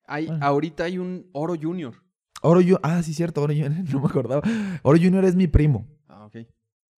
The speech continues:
Speaker 2: Oro Junior es mi primo, él ahorita está en, en, en México, pues,
Speaker 1: En
Speaker 2: él
Speaker 1: el consejo.
Speaker 2: en el Consejo Mundial. Y, pues, bueno, yo llegué a luchar también con el nombre de Oro Junior, el hijo de Oro, com-,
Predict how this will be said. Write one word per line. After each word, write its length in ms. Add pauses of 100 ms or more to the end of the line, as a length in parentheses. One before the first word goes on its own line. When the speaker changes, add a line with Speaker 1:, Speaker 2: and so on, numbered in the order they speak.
(260)
Speaker 2:
Oro 240
Junior 360
es 100
mi 100
primo, 340
él 100
ahorita 240
está 220
en, 340 (280)
en, 320 (120)
en 120
México, 440
pues, 200
Speaker 1:
En 60
Speaker 2:
él 120
Speaker 1:
el 40
consejo. 360 (160)
Speaker 2:
en 80
el 80
Consejo 340
Mundial. 460 (920)
Y, 120
pues, 200
bueno, 220
yo 120
llegué 200
a 40
luchar 680
también 440
con 200
el 100
nombre 240
de 80
Oro 180
Junior, 560
el 140
hijo 280
de 120
Oro, 720
com-, 240